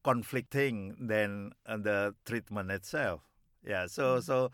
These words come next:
Speaker 1: that's the thing that we don't have, really have the national guidelines that can be used by the community health center, also N G O, to implement the national aids program.
Speaker 2: Mm.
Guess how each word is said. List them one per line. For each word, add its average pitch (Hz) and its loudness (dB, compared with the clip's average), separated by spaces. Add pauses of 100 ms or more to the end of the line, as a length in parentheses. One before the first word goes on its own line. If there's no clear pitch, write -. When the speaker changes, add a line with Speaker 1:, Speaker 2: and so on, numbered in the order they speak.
(280)
Speaker 1:
that's 156 4
the 147 2
thing 143 0
that 127 4 (280)
we 127 -4 (140)
don't 117 2 (100)
have, 147 4
really 127 -2
have 117 0
the 110 2 (320)
national 143 0
guidelines 104 0 (260)
that 117 2
can 123 2
be 113 -4
used 151 -2
by 117 4
the 101 -4
community 107 -4
health 113 -2
center, 110 -2
also 104 -2
N 170 0
G - -6
O, 101 -2 (340)
to 131 0 (180)
implement 110 -2
the 98 -2
national 101 -4
aids 92 -8
program. 123 -4
Speaker 2:
Mm. 202 -12